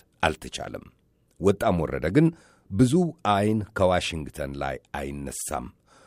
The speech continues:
ብዙም ባዶ እጅ የሚኮለኮለው ዋይት ሃውስና ካፒቶል ደጆች ላይ ነው። ሰሞኑን የዩናይትድ ስቴትስ አገረ ገዢዎች ዋሽንግተን ዲ ሲ ላይ ለዓመቱ የክረምት ወቅት ስብሰባቸው ተገናኝተው የሀገራቸውን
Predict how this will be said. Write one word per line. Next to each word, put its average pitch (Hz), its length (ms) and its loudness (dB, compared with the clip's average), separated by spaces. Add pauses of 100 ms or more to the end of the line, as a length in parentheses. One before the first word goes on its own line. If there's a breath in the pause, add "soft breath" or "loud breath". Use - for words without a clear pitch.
(140 soft breath)
ብዙም 101 500 4 (120)
ባዶ 101 260 4 (180)
እጅ 92 200 -4
የሚኮለኮለው 101 920 -2 (100)
ዋይት 101 260 2
ሃውስና 87 400 -4 (360 soft breath)
ካፒቶል 80 540 -6
ደጆች 73 420 -6
ላይ 65 160 -4
ነው። 50 140 -12 (680 soft breath)
ሰሞኑን 180 460 6 (280)
የዩናይትድ 143 520 6
ስቴትስ 139 340 -2
አገረ 123 260 2
ገዢዎች 104 420 0
ዋሽንግተን 101 560 -2
ዲ 87 140 -4
ሲ 98 160 -6
ላይ 95 180 0
ለዓመቱ 92 420 -4
የክረምት 87 440 -6
ወቅት 92 240 -8
ስብሰባቸው 82 640 -6 (340 loud breath)
ተገናኝተው 139 600 2 (280 loud breath)
የሀገራቸውን 113 720 0